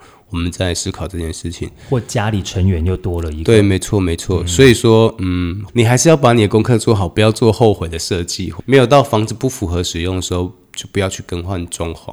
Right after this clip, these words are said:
Speaker 1: 了。
Speaker 2: 嗯，嗯，嗯。
Speaker 1: 对，对，对，对。就像是我很久以前也跟森林讨论过他现在住的家，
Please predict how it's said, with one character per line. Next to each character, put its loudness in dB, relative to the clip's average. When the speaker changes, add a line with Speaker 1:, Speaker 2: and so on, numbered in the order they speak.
Speaker 1:
了。 -16
Speaker 2:
嗯， -6
嗯， -
嗯。 -6
Speaker 1:
对， -6
对， -6
对， -6
对。 -10
就 -4
像 2
是 2
我 2
很 8
久 8
以 6
前 0
也 2
跟 2
森 -2
林 -6
讨 -12
论 -6
过 -4
他 -6
现 -4
在 -2
住 -6
的 -4
家， -6